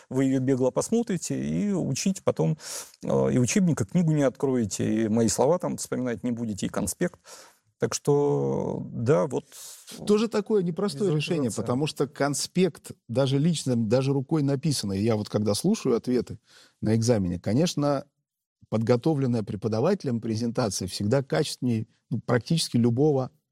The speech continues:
Speaker 2: конспекта, как бы они его ни писали. Потому что иногда с ужасом, потому что откуда это? Откуда? Так это же вы нам сказали. Это не мог я такое сказать. Или когда шутки начинают записывать,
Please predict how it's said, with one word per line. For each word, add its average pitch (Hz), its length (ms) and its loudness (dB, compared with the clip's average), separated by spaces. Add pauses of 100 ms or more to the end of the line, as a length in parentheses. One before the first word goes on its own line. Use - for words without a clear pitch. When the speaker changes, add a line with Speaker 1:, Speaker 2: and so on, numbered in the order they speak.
(320)
Speaker 2:
конспекта, 123 540 -2
как 123 220 -4
бы 117 100 -4
они 120 160 -4
его 117 160 -4
ни 113 140 -4
писали. 107 520 -2 (120)
Потому 107 180 -6
что 117 160 -2
иногда 117 320 2
с - 100 -4
ужасом, 151 320 0
потому - 20 -2
что - 140 -6 (240)
откуда 160 640 2
это? - 260 -2 (240)
Откуда? 151 520 0
Так 165 160 2
это 190 160 0
же 180 80 2
вы 190 120 2
нам 156 160 -2
сказали. 110 380 -8
Это - 160 -20
не 123 80 -4
мог 170 220 0
я 143 100 -2
такое 113 320 -6
сказать. - 220 -12 (160)
Или 143 160 4
когда 143 280 2
шутки 180 420 -2
начинают 135 420 0
записывать, 123 540 0